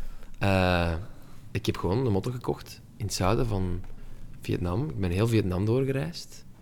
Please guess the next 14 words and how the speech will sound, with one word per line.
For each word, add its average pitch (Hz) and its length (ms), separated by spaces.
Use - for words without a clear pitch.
vijf 107 280
weken. 127 300
En 98 120
dan 92 240
drieduizend 104 520
kilometer 101 440
boven 104 380
terug 98 220
achtergelaten 113 720
en, 98 220
en 98 100
de 92 120
vlieger 92 260
teruggepakt. - 460